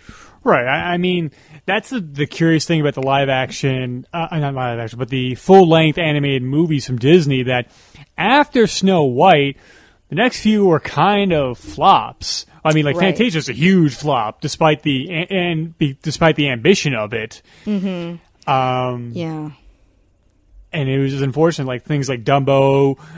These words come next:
Speaker 1: which was, like, a, a very, like, that's barely a sixty minute length, uh, sixty minute length movie. And not, not saying that it was done on the cheap, but it was cheaper compared to Fantasia. And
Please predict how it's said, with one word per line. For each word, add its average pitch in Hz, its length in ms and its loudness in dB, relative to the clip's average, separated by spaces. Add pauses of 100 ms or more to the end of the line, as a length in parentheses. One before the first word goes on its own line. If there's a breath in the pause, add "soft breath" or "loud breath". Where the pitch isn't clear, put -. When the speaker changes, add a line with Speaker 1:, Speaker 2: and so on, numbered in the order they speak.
(100)
Speaker 1:
which 135 180 -4
was, 127 120 -10
like, 127 180 -2
a, 143 400 0
a - 20 -
very, 147 400 4
like, 143 240 -2 (280)
that's - 140 -10
barely 143 600 0
a 123 40 -4
sixty 151 400 -4
minute 135 260 -6
length, 139 480 -6
uh, 131 800 -2
sixty 156 280 -8
minute 139 180 -2
length 131 240 -6
movie. 127 640 0 (1000 soft breath)
And 135 520 -4 (240)
not, 214 120 -4
not 202 180 -2
saying 180 180 0
that 151 100 0
it 143 40 2
was 131 100 0
done 139 160 0
on 127 80 -4
the 123 80 -12
cheap, 233 320 -4
but 202 120 -4
it 208 200 -2
was 180 240 2 (180 loud breath)
cheaper 151 640 4
compared 135 520 0
to 131 120 -2
Fantasia. 131 960 -2 (420 loud breath)
And 127 540 -2